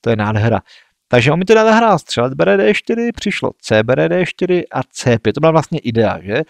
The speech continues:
Protože teďka, kdybych to vzal na tom C pět, no tak mi zahraje D čtyři, že? To samozřejmě nechci, jo? Protože po S F dva ještě tu mi visí ten pěšet, to ne. Takže já jsem nahrál jezet F tři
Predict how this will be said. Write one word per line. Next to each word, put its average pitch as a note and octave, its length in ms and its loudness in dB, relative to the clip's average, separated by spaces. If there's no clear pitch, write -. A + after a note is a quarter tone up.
Protože C3+ 300 0
teďka, D3+ 220 0
kdybych D3+ 240 -4
to F#3 140 -6
vzal A2+ 340 -2
na C#3 80 -4
tom D3 220 -8
C D3+ 240 -6
pět, E3+ 200 -8
no D#3+ 80 -8
tak D3+ 160 -10
mi D#3 120 -10
zahraje C#3+ 340 -6
D A2 140 -2
čtyři, A#2 460 -6
že? G#2 100 -6
To A#2+ 80 -12
samozřejmě A#2 380 -8
nechci, G#2+ 360 -10
jo? G2 180 -10
Protože G#2+ 380 -12
po A#2 120 -8
S - 100 -14
F - 200 -12
dva A#2 180 -2
ještě A2+ 220 -6
tu A2+ 120 -12
mi A2+ 140 -6
visí A#2 240 -8
ten A2+ 160 -12
pěšet, A2 380 -10
to C#3+ 120 0
ne. C#3+ 120 0
Takže E3 280 4
já F3 120 8
jsem A#3 140 -10
nahrál A3+ 220 2
jezet F#3 300 0
F G#2 200 -6
tři F#3 380 -4